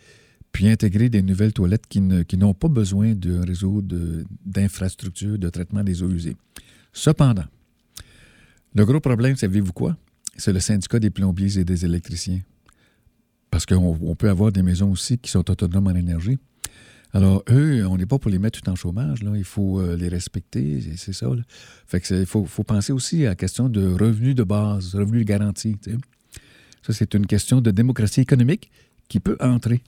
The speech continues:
dans la Constitution dont je vous parle-, vous parlais tout à l'heure. Alors, euh, comme autre nouvelle, c'est, euh, la Sève ce matin, Association citoyenne des espaces verts de Sherbrooke,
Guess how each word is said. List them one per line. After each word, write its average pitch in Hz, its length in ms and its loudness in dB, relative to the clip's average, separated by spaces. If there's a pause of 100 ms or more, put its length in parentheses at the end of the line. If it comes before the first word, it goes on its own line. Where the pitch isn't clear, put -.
dans 101 300 0 (180)
la 95 140 -2
Constitution 104 560 -4
dont 92 120 -4
je 90 120 -6
vous 85 160 -8
parle-, 82 260 -8 (120)
vous 113 300 -20
parlais 87 200 -8
tout - 200 -14
à 85 40 -6
l'heure. 80 180 -12 (1120)
Alors, 113 260 4
euh, 117 60 2
comme 113 240 2
autre 143 240 2
nouvelle, 127 480 0
c'est, 107 400 0
euh, 104 80 2
la 101 140 2
Sève 131 300 -2
ce 104 120 -4
matin, 123 420 0
Association 104 540 -4
citoyenne 101 480 -2
des 90 400 -2 (580)
espaces 98 400 -2
verts 101 140 -2
de 92 60 -4
Sherbrooke, 92 400 -4